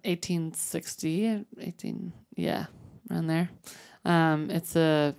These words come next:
French fiddle that I found. Um, our dear friend Steve, who is in that Evil City String Band, is also a luthier, and he, uh, came across the fiddle and did some work on it, had to open it up a little bit, and, um,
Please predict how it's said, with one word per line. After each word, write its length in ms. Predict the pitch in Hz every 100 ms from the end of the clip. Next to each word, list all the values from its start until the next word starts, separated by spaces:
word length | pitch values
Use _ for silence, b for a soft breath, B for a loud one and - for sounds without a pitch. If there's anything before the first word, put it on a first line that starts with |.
| - -
French 680 | - 180 165 160 - - - - _
fiddle 380 | - 196 180 180 180
that 200 | 175 - _ _ -
I 80 |
found. 500 | 180 196 190 190 185 -
Um, 480 | 185 175 170 165 - _ - - -
our 140 | 185 180
dear 220 | 190 190
friend 280 | - 180 180
Steve, 380 | - 220 220 196
who 80 | 185
is 120 | 180
in 140 | 180 180
that 240 | 175 175 -
Evil 180 | 190 180
City 240 | 175 180 170
String 340 | - 180 175
Band, 380 | 170 165 160 - B B B B -
is 140 | 165
also 260 | 175 170 170
a 20 |
luthier, 420 | 165 175 165 170
and 160 | 156 151
he, 440 | 143 156 151 151 - B B B -
uh, 120 | 151
came 180 | - 165
across 360 | 160 - 156 143
the 80 | 160
fiddle 480 | - 160 156 151 -
and 180 | - 151
did 160 | 160 160
some 440 | - 156 151 160 -
work 280 | 320 180 170
on 120 | 170
it, 240 | 160 160 -
had 140 | 170
to 80 | 160
open 240 | 165 165
it 140 | 160 156
up 180 | 165 160
a 20 |
little 200 | 165 160
bit, 240 | 165 - -
and, 220 | 160 156
um, 300 | 151 151 156